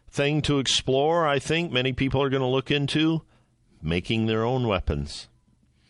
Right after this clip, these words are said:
You know, it's not that difficult. You can get a lot of components, uh, parts to the guns that, uh, you wanna build, uh, easily on the open market. There's certain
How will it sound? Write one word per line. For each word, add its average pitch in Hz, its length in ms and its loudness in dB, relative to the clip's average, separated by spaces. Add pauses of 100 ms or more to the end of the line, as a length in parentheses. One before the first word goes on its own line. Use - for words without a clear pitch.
(320)
You 185 80 -4
know, 185 80 -2
it's - 140 -6
not 208 180 0
that 185 200 0
difficult. 143 680 -2 (1600)
You 110 140 0
can 135 140 0
get 135 120 2
a 123 60 2
lot 127 200 2
of 131 80 -2
components, 131 800 -2 (420)
uh, 113 320 0
parts 127 460 -2
to 143 120 -2
the 135 120 0
guns 139 640 -2
that, 135 460 -2
uh, 131 260 2
you 131 180 0
wanna 135 200 0
build, 131 440 0 (320)
uh, 117 360 0
easily 139 480 2
on 127 160 0
the 120 100 0
open 123 260 -2
market. 117 500 0 (760)
There's 104 320 0
certain 135 580 0